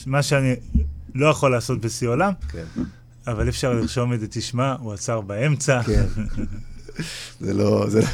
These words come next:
Speaker 2: זה לא עובד ברישומים הרשמיים. ואיפה שברת את שיא העולם?
Speaker 1: בווינה. זה היה בישראל, זה היה,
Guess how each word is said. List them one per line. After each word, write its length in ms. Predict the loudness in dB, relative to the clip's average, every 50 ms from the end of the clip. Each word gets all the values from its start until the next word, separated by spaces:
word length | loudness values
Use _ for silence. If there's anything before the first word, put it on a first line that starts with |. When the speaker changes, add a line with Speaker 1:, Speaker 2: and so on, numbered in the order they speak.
| 2 4
Speaker 2:
זה 180 | 8 8 8 8
לא 60 | 8 6 4
עובד 280 | 4 4 4 4 2 2
ברישומים 640 | 4 2 0 0 0 -2 -4 -4 -4 -2 -2 -2 -4
הרשמיים. 520 | -4 -6 -8 -10 -12 -12 -12 -10 -12 -12 -14 -18 -20 -20 -18 -18 -18 -18 -18 -20 -20 -18 -12 -6
ואיפה 280 | -4 -4 -4 -4 -6
שברת 360 | -6 -6 -6 -6 -6 -8 -8
את 80 | -10 -12
שיא 180 | -10 -10 -8 -8
העולם? 320 | -8 -6 -4 -4 -4 -6 -6 -10 -16 -20 -20 -20 -20 -20 -14 -6
Speaker 1:
בווינה. 420 | -2 0 2 4 4 4 4 2 -2 -4 -10 -14 -14 -12
זה 220 | -10 -6 -4 -2
היה 340 | -2 0 0 2 2 0 0
בישראל, 680 | 0 0 -2 -2 -2 -4 -6 -4 -2 0 2 2 2 0
זה 200 | -2 -4 -4 -4
היה, 640 | -4 -4 -6 -6 -6 -6 -6 -8 -8 -8 -10 -10